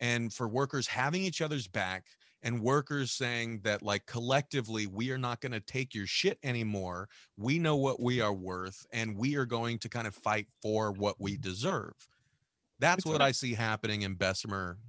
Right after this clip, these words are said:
Speaker 1: Yeah.
Speaker 2: It, it's kind of exciting because, um, like we were talking about earlier with the minimum wage vote, it can, it can feel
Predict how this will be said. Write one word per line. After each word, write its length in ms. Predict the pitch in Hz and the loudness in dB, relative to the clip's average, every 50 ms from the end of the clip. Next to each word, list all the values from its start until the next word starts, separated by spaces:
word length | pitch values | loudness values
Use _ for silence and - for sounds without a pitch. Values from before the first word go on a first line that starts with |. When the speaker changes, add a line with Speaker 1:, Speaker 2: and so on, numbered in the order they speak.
| 123 | -14
Speaker 1:
Yeah. 140 | - - - - - _ _ _ _ _ _ _ _ _ _ _ - | -14 -14 -14 -16 -20 _ _ _ _ _ _ _ _ _ _ _ 2
Speaker 2:
It, 140 | 196 202 220 | 4 6 6
it's 160 | 196 202 202 | 6 4 4
kind 200 | - 277 320 349 | 4 4 4 4
of 80 | 285 196 | 4 4
exciting 640 | 156 143 - - 165 165 180 170 143 131 120 117 117 | 2 2 2 2 2 4 4 4 2 2 0 -2 -4
because, 520 | 131 127 - 151 147 139 131 127 127 - _ _ _ _ _ - | -6 -4 0 0 0 0 0 -4 -8 -14 _ _ _ _ _ -6
um, 540 | 143 139 135 127 123 120 117 113 110 120 120 - _ _ _ _ _ _ _ _ _ _ _ _ _ _ _ - | -2 0 0 0 0 -2 -4 -8 -10 -12 -14 -18 _ _ _ _ _ _ _ _ _ _ _ _ _ _ _ 0
like 160 | 170 185 185 | 2 2 4
we 100 | 214 220 | 6 6
were 80 | 202 185 | 6 6
talking 180 | 180 185 180 | 6 4 2
about 180 | 170 160 151 135 | 4 4 4 4
earlier 300 | 139 151 156 156 147 139 | 4 4 4 4 4 4
with 120 | 123 127 - | 2 0 -2
the 220 | 127 127 123 117 113 | 0 0 0 0 -2
minimum 260 | 123 127 127 123 117 | -2 -4 -4 -4 -2
wage 240 | 120 131 147 143 135 | 0 0 0 0 0
vote, 220 | 135 127 117 104 | 0 -2 0 0
it 100 | 101 139 | -2 -2
can, 100 | - 156 | -2 -2
it 180 | 135 123 147 151 | 0 0 0 0
can 120 | 156 151 | 0 2
feel 220 | 147 175 175 151 | 2 4 2 2